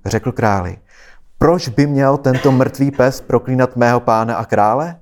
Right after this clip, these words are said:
Půjdu a srazím mu hlavu." Král odpověděl: "Co je vám do mě, synu Geri-, Seruiny?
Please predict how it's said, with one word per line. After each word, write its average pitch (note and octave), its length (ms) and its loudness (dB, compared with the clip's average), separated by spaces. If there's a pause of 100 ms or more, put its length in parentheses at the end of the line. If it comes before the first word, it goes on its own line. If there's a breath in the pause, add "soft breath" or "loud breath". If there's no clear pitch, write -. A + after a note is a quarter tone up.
(500)
Půjdu A#2 580 2
a A#2 40 -2
srazím A#2 460 -2
mu C3+ 120 0
hlavu." B2 380 0 (460)
Král G#2 300 0
odpověděl: F2+ 600 -6 (680)
"Co A2 200 2
je A#2 160 4
vám A#2+ 300 0
do C3 140 -2
mě, F#3 160 -2
synu G#2+ 400 -4
Geri-, G#2 340 0
Seruiny? G#2+ 640 0